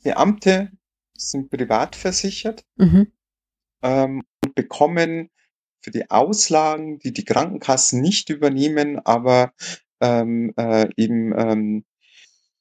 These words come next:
Speaker 1: äh, die, äh, die, ähm,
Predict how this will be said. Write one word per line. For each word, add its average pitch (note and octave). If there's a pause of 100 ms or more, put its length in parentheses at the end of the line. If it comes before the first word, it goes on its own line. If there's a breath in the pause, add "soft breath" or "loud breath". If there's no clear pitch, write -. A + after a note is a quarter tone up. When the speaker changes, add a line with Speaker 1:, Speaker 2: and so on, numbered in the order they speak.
(420)
Speaker 1:
äh, B2 (140)
die, A#2+ (160)
äh, A2+ (100)
die, A2+
ähm, A2